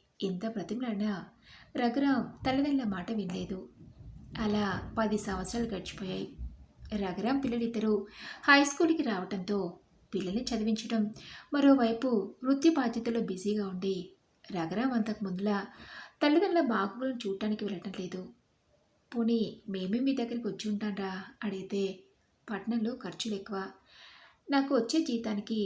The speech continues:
మేము నలుగురం బ్రతకడమే కష్టంగా ఉంది నాన్న" అంటే, "పైగా మిమ్మల్ని ఎక్కడి నుంచి చూసేది?" అని అనటంతో తమ మిగిలిన జీవితం ఒక్కగానొక్క కొడుకు దగ్గర గడపాలని ఆశపడ్డ మాధవరావు, శకుంతల దంపతులకు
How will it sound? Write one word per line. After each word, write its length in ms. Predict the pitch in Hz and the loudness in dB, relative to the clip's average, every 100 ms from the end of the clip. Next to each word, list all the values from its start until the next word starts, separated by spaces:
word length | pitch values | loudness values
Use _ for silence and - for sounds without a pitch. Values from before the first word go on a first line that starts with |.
| 196 - | -2 -2
మేము 180 | 254 262 | -2 0
నలుగురం 400 | 190 196 233 233 | 0 0 0 -2
బ్రతకడమే 380 | 196 185 247 | -2 -4 -4
కష్టంగా 520 | 262 190 - 226 220 226 | -4 -6 -6 -2 0 0
ఉంది 160 | 190 | -2
నాన్న" 240 | 180 180 185 | -4 -6 -6
అంటే, 320 | 180 196 202 196 - - - - | -8 -6 -4 -4 -8 -18 -18 -10
"పైగా 380 | 233 214 220 226 208 - 220 | -4 -2 0 0 -2 -4 -4
మిమ్మల్ని 340 | 254 240 175 | -2 -2 -2
ఎక్కడి 220 | - 233 | -4 -4
నుంచి 140 | 277 - | -4 -4
చూసేది?" 480 | 254 - 254 247 247 240 - _ _ | -6 -4 -4 -4 -6 -10 -16 _ _
అని 160 | - 208 | -6 -6
అనటంతో 460 | 175 180 196 208 202 196 _ - - - _ | -6 -8 -6 -2 -4 -4 _ -20 -20 -20 _
తమ 200 | 302 294 | 2 4
మిగిలిన 400 | 285 285 320 349 | 4 2 2 0
జీవితం 440 | - 208 208 226 208 185 _ _ - | -2 -2 -2 -2 -4 -6 _ _ -8
ఒక్కగానొక్క 640 | 233 233 208 202 302 320 | -6 -4 0 2 0 -2
కొడుకు 300 | 302 240 240 | -2 -4 -4
దగ్గర 260 | 254 240 247 | -6 -6 -6
గడపాలని 440 | 214 190 214 208 | -6 -6 -4 -4
ఆశపడ్డ 420 | 196 165 - 208 208 190 220 _ - | -4 -8 -10 -6 -6 -8 -12 _ -8
మాధవరావు, 640 | 202 185 202 226 202 185 233 | -6 -6 -6 -6 -6 -6 -6
శకుంతల 440 | 233 202 214 226 208 | -8 -10 -10 -10 -10
దంపతులకు 560 | 190 214 214 196 208 | -12 -12 -12 -10 -8